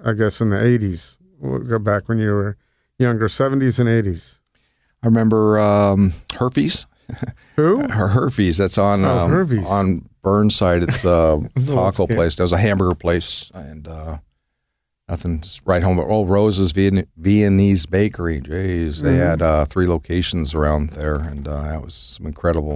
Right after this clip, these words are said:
Speaker 2: amazing stuff there. So I guess I got my sweet tooth from them, perhaps.
Speaker 1: So when did you first catch on that there was a pretty cool thing happening in Portland? 'Cause you're,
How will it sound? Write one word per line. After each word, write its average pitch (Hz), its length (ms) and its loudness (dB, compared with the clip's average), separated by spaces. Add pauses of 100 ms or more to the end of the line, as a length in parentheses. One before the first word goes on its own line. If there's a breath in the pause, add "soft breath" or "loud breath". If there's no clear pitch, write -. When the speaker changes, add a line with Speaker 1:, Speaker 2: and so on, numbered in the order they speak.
(120)
Speaker 2:
amazing 78 440 -2
stuff 80 500 -4 (920)
there. 80 720 -2
So - 60 -12
I 76 40 -8
guess 80 120 -10
I 80 60 -4
got 73 100 -6
my 67 80 -12
sweet - 320 -8
tooth 71 260 -10 (360)
from 73 120 -6
them, 76 180 -2
perhaps. 73 800 -8
Speaker 1:
So - 240 0
when 196 260 2
did 233 200 -2
you 202 200 4
first 175 540 -2
catch 143 320 -2
on 135 280 2
that 131 160 0
there 120 160 2
was 117 180 0
a 120 60 0
pretty 139 260 -2
cool 131 240 2
thing 117 280 0
happening 110 420 0
in 101 100 0
Portland? 110 500 0
'Cause 131 240 -2
you're, 240 280 2